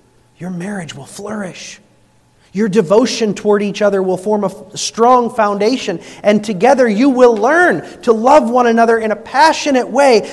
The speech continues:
that is far deeper and truer than that momentary passion that first brought you together.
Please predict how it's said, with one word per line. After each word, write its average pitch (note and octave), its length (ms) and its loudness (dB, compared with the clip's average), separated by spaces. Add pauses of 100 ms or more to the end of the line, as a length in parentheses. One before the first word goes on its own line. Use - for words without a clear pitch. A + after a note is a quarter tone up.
that A#3 80 6
is A3+ 100 2
far C#4+ 760 4
deeper B3 500 4 (140)
and G#3 180 0
truer C#4 720 2 (180)
than A#3 180 2
that B3 200 2
momentary B3+ 840 4
passion G#3 440 -4
that F#3+ 120 -8
first G3 200 -6
brought F3+ 240 -2
you D#3+ 80 -4
together. C3+ 440 -12